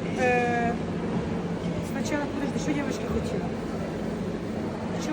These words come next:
вона щось хотіла чи не хотіла? А чого не хотіла? Ще дві дунайки, да? А, ні, дві дунайки дівчинка бігом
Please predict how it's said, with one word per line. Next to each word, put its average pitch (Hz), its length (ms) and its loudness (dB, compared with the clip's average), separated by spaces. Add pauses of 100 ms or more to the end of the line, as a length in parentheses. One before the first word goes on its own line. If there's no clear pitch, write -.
вона 269 200 0
щось 233 200 -2
хотіла 320 320 0
чи - 120 0
не 220 100 -2
хотіла? - 320 -2 (680)
А - 80 0
чого 330 120 2 (160)
не 202 120 2
хотіла? 220 320 0 (840)
Ще 277 60 0 (100)
дві 269 200 2
дунайки, 214 420 0
да? 269 60 2 (600)
А, 349 180 10
ні, 320 80 6
дві 285 140 2
дунайки 320 340 4
дівчинка 311 360 2
бігом 294 220 4